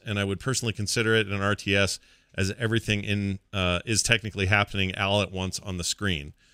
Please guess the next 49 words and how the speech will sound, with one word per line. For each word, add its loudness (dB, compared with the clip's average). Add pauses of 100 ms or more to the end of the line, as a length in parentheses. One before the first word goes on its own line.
(440)
Uh, 4
the 2
player 6
with 0
the -6
most 0
points 2
at -6
the 0
end 0
wins. 4
It's -4
a -8
fun 0
game 2
and -2
amazing 2
for -4
its -2
time. 0 (320)
You -2
all 4
should 0
check 0
it 0
out. 2
There 0
are -2
videos 0
on -2
YouTube, -2
if -6
nothing -6
else. 2
Thanks, -2 (300)
Breton, -2 (100)
or -6
Brenton." -2 (840)
Uh, 6
I 8
played 4
Utopia, 0
and 2
so -2
when 2
he 0
sent 0
this 2
email, 2